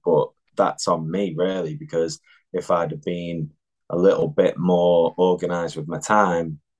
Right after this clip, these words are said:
I wouldn't have had to sort of condense that to the end. I mean, I don't think there's any drop in quality. It actually,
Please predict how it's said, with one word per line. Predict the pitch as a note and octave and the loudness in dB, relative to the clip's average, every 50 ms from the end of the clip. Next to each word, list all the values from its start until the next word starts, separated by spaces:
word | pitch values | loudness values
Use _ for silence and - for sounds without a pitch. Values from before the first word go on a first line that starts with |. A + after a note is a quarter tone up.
| _ - | _ -8
I | - E2+ | -4 -2
wouldn't | F2 F2+ F2+ E2 - | -2 -2 -2 -2 -4
have | D2 D#2 E2 | -4 -2 -2
had | F2 - - - | -2 -2 -4 -4
to | - E2 D#2+ D3+ | -6 -6 -6 -4
sort | - - E2 - | -4 -4 -4 -4
of | - - - - | -4 -10 -16 -16
condense | - E2+ E2 D#2+ - - E2 - - - - | -12 -10 -4 -2 -2 -2 -2 -4 -8 -6 -4
that | E2 D#2 - - - | -4 -4 -4 -8 -12
to | - - | -8 -4
the | D#2+ D#2+ | -2 -2
end. | D#2+ D#2+ D#2 D#2 D#2 D2+ - _ _ _ _ _ _ _ | -2 -2 -2 -2 -4 -4 -6 _ _ _ _ _ _ _
I | - | 0
mean, | F2+ F2+ F2+ | 2 2 4
I | F#2 F2+ | 4 4
don't | F2 G2+ G2+ G2+ F#2+ - | 4 4 4 2 2 -2
think | - F2+ F2 | -4 -4 -4
there's | D2 D#2+ D#2+ | -2 -2 -2
any | E2+ D#2 D#2+ D2+ | -2 -2 -2 -4
drop | - - F2 F2+ D2 - - F2 | -4 -2 -2 -2 -2 -2 -4 -4
in | E2 D#2 | -4 -4
quality. | - - F#2 F#2+ G2 G2 - - D2+ D2+ D2+ | 0 2 4 6 6 6 4 2 0 -4 -4
It | D2+ - - | -4 -4 -2
actually, | F2+ - - - - - E2+ D#2 - D3+ | -4 -4 -4 -4 -6 -6 -4 -4 -6 -8